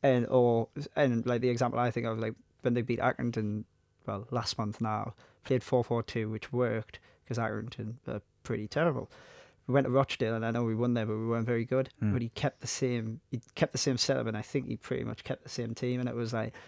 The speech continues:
Speaker 1: but I remember thinking before the game, "Well, actually, like, is, is that, is that the right thing to do?" So I know exactly what you mean. I think, like, if, if they, if they play a weakened team on Saturday, they play well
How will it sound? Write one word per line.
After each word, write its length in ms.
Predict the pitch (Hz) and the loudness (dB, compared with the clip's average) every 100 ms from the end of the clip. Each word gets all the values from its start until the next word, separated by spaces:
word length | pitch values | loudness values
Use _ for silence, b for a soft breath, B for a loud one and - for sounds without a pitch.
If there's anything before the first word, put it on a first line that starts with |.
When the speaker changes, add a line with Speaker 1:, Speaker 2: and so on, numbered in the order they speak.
| B | B
Speaker 1:
but 200 | 135 117 - _ _ _ | 2 2 0 _ _ _
I 120 | 131 131 | 4 6
remember 360 | 123 120 110 | 6 4 0
thinking 320 | 110 131 110 | 0 0 0
before 300 | 117 - 117 | -4 -2 -2
the 80 | 107 | -2
game, 260 | 110 127 113 | 0 0 0
"Well, 240 | 110 110 | -4 -6
actually, 420 | 120 - - 117 | -8 -8 -8 -4
like, 240 | 107 107 104 - | -4 -4 -6 -8
is, 140 | 123 - | -8 -6
is 140 | 120 | -4
that, 260 | 127 123 - b b b b - | 0 0 -2 b b b b -2
is 80 | |
that 220 | - 131 135 | 4 6 6
the 80 | |
right 220 | 135 135 - | 6 4 4
thing 160 | 139 | 2
to 100 | 135 | 2
do?" 280 | 131 143 147 | 2 4 4
So 160 | 135 131 | 2 0
I 240 | 123 120 | 0 0
know 100 | 127 | 2
exactly 300 | 131 123 127 | 2 4 4
what 120 | 123 120 | 4 2
you 40 | |
mean. 160 | 120 123 | 2 2
I 80 | 120 | 2
think, 240 | 123 120 | 0 2
like, 140 | 113 | 2
if, 100 | 117 B B B | 0 B B B
if 140 | 123 | -2
they, 280 | - 123 117 - - | 4 4 4 -2 -2
if 60 | |
they 80 | 131 | -2
play 180 | - 139 | 4 6
a 60 | 123 | 6
weakened 320 | 127 123 120 | 4 2 2
team 260 | 139 127 | 4 4
on 120 | 120 117 | 2 2
Saturday, 640 | 139 127 127 135 151 160 - 117 - | 4 4 4 4 2 0 -6 -8 -8
they 80 | |
play 240 | 123 120 117 | -6 -2 0
well 400 | 127 139 165 | 4 4 2